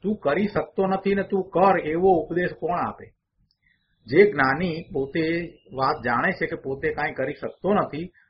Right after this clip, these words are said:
અને છતાં એવો ઉપદેશ આપે કે તું બી-, આમ કર, તેમ કર, એવો કરવાનો ઉપદેશ આપે, એટલે જૈન દર્શનની અંદર એ વાત છે જ નહીં. એ અન્ય દર્શનમાં એ વાત પડી છે. કેમ કે એમને કર્તૃત્વ પડ્યું છે.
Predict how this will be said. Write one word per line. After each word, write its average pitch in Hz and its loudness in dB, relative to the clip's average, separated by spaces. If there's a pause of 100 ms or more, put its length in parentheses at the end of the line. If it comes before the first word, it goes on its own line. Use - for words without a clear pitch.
અને 175 -8
છતાં 185 2
એવો 208 4
ઉપદેશ 208 4 (100)
આપે 190 4
કે 190 -2
તું 190 -4
બી-, 151 -14
આમ 156 -2
કર, 156 -2
તેમ 151 -4
કર, 160 -8
એવો 151 0
કરવાનો 151 -4
ઉપદેશ 151 -10
આપે, 120 -10 (840)
એટલે 208 2
જૈન 156 2
દર્શનની 190 -2
અંદર 190 0
એ 175 -2
વાત 160 0
છે 123 -6
જ 104 -20
નહીં. 95 -20 (280)
એ 190 -6
અન્ય 190 2
દર્શનમાં 190 2
એ 175 2
વાત 160 0 (120)
પડી 151 -8
છે. - -20 (600)
કેમ 202 0
કે 208 2
એમને 196 4 (100)
કર્તૃત્વ 220 2
પડ્યું 196 2
છે. 87 -14